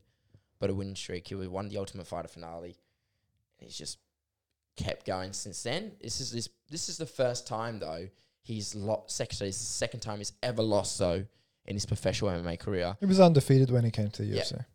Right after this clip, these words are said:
Speaker 1: So it's rather now than later, because, like they say, if you're always winning all the time, you're not learning.
Speaker 2: No.
Speaker 1: So that's what I mean.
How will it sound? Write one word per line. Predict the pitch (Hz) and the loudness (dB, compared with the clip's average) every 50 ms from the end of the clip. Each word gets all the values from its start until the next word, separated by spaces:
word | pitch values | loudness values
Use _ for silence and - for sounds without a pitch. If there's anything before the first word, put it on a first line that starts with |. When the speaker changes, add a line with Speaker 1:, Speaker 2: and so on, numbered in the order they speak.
| _ _ | _ _
Speaker 1:
So | - - 131 127 123 123 120 123 - _ | -8 -6 -4 -4 -4 -6 -8 -12 -14 _
it's | 131 135 - - - - _ - | -14 -10 -8 -8 -8 -8 _ -2
rather | 135 139 135 139 127 120 | 2 4 4 4 4 2
now | 110 113 120 147 175 220 277 302 240 - _ _ _ _ _ _ - | 0 2 2 2 2 2 0 -2 -4 -8 _ _ _ _ _ _ -2
than | 123 113 110 | 0 2 2
later, | 107 107 104 98 78 - - - | 2 2 2 0 -2 -4 -6 -10
because, | 113 - 123 - | -8 -8 -8 -8
like | 113 - | -8 -6
they | 113 | -6
say, | 113 - 123 113 | -4 -2 -2 -2
if | 113 120 | -2 -2
you're | 143 135 | -4 -2
always | 147 147 165 151 120 110 | 2 2 2 2 2 -2
winning | 110 135 147 139 | -4 -6 -6 -6
all | 113 98 | -6 -8
the | 90 - | -8 -6
time, | - 98 92 95 | -4 -4 -4 -4
you're | 92 95 | -2 -2
not | 101 90 - - | -2 -2 0 0
learning. | 98 98 87 92 92 92 110 - _ _ - | 0 0 0 -2 -4 -10 -16 -20 _ _ -8
Speaker 2:
No. | 113 107 107 - - _ _ _ - | -6 -6 -6 -6 -10 _ _ _ -10
Speaker 1:
So | - - 107 | -6 -6 -6
that's | 95 87 - - - | -6 -8 -10 -14 -14
what | - - - | -16 -18 -18
I | |
mean. | - - | -20 -20